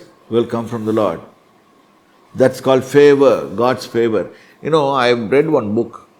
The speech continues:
How to Become Rich அப்படின்னு சொல்லிட்டு எழுதியிருக்கானுங்க புக்கு. இது பார்ப்பேன், அவங்க மனநிலைமையில எப்படி, எப்படி ஆப்ரேட் ஆகுதுன்னு. அவன் என்ன தெரியுமா, உலகத்துல இருக்கிற டாப் டென் பணக்காரங்க எழுதியிருக்காங்க, "நாங்க ஐடியா போறது தேர்ட்டி பர்சன்ட் தான்,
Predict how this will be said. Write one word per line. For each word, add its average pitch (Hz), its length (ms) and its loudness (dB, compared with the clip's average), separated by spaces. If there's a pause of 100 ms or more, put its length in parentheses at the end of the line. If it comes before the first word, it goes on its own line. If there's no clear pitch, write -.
(1120)
How 170 420 4
to 165 100 4
Become 135 460 0
Rich 110 320 -2
அப்படின்னு 95 320 -4
சொல்லிட்டு 101 320 -2 (300)
எழுதியிருக்கானுங்க 107 580 2 (100)
புக்கு. - 220 -10 (460)
இது 117 140 -4
பார்ப்பேன், 147 440 2
அவங்க 101 400 -2
மனநிலைமையில 139 480 2
எப்படி, 113 560 0
எப்படி 107 280 0
ஆப்ரேட் 113 380 2
ஆகுதுன்னு. 82 300 -2 (420)
அவன் 101 240 -2
என்ன 151 100 2
தெரியுமா, 175 320 2
உலகத்துல 135 440 2
இருக்கிற 110 340 -2 (100)
டாப் 151 300 6 (360)
டென் 135 220 0
பணக்காரங்க 127 480 -2
எழுதியிருக்காங்க, 98 760 -4 (1160)
"நாங்க 113 560 -2
ஐடியா 147 360 4
போறது 123 440 2
தேர்ட்டி 117 300 -2
பர்சன்ட் 101 320 -8
தான், 65 200 -16